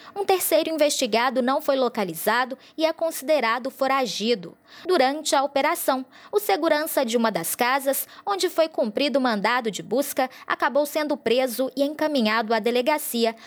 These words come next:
por dificultar a entrada dos agentes no local.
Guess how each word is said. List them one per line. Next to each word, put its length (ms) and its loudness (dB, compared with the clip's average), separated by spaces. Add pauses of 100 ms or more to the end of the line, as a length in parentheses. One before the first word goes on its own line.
(160)
por 280 4
dificultar 920 0 (200)
a 100 -2
entrada 500 2
dos 200 -4
agentes 640 0
no 100 0
local. 460 0